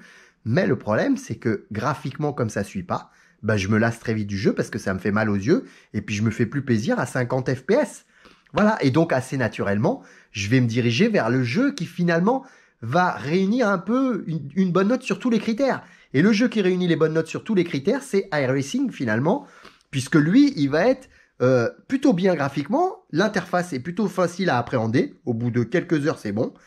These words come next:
Le F F B est vraiment topissime, il est juste en dessous de Air Factor deux. Le solo, il y a vraiment de quoi faire, vous, vous pouvez vraiment vous entraîner, faire des courses contre l'I A, créer des serveurs avec vos potes si vous avez envie. Et le multijoueur, c'est, c'est juste le top, parce qu'à n'importe quelle heure du jour et de la nuit,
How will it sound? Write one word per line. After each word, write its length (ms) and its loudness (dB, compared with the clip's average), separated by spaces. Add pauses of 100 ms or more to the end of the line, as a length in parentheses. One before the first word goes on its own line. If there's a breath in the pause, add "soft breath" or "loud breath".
(420 loud breath)
Le 160 6
F 160 0
F 40 -2
B 100 -2
est 100 6
vraiment 320 0
topissime, 580 -4
il 80 2
est 60 2
juste 340 -2
en 80 0
dessous 220 -4
de 80 2
Air 140 0
Factor 340 -8
deux. 200 -4 (420 loud breath)
Le 140 6
solo, 400 2
il 40 0
y 80 0
a 40 -2
vraiment 300 -2
de 60 -6
quoi 160 0
faire, 280 0
vous, 120 -10
vous 80 -10
pouvez 260 -4
vraiment 300 -2
vous 180 -4
entraîner, 500 -2 (380 loud breath)
faire 240 -2
des 100 0
courses 220 -6
contre 240 -4
l'I 180 2
A, 260 2 (140)
créer 220 2
des 140 4
serveurs 340 0
avec 220 -2
vos 100 -2
potes 200 -2
si 120 -12
vous 140 -4
avez 160 2
envie. 360 0 (420 loud breath)
Et 100 6
le 100 8
multijoueur, 560 0
c'est, 240 -4
c'est 300 -8
juste 400 0
le 100 0
top, 300 -2 (160)
parce 140 -6
qu'à 120 0
n'importe 300 -2
quelle 140 2
heure 100 2
du 80 -8
jour 160 -2
et 40 -2
de 40 0
la 80 2
nuit, 240 0